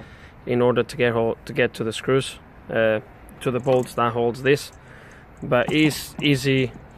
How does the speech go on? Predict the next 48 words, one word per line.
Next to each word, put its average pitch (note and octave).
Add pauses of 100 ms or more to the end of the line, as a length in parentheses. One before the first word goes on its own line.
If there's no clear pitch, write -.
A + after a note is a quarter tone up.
(200)
easy C3
doable, B2 (160)
no, B2+
no B2
issues A2+
at G#2+
all. A2+
So A2 (1040)
<clears throat> -
what D3
I'm F3
gonna D3+
do C3+
now, C#3 (480)
as C3
I, B2 (280)
I D#3
think C3+
I C3+
said B2
on B2
the A#2+
last B2
clip C3
as A#2+
well, C3+
we're C#3
gonna C3+
measure, C3 (380)
I -
wanna C3+
see C3+
the C3+
voltages C#3
I B2+
have A#2
here, C3
if -
they C#3+
are, B2
they B2+
are B2
all, C#3+ (300)
uh, C3
in C3+
the B2
correct A#2+
places. B2